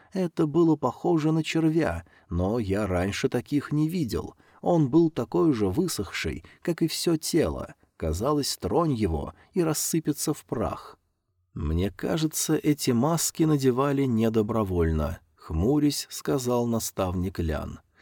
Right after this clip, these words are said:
«Похоже, этого червяка сюда посадили специально. Смотрите,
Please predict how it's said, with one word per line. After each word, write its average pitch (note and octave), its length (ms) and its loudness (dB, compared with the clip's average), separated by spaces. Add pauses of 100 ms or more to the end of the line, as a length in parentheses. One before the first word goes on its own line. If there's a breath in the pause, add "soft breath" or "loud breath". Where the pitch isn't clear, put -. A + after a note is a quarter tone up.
(120)
«Похоже, G#2+ 540 2
этого A2+ 300 2
червяка F#2+ 600 0
сюда F#2 400 -2
посадили G#2+ 560 0
специально. G#2+ 920 -2 (260)
Смотрите, E2 840 -8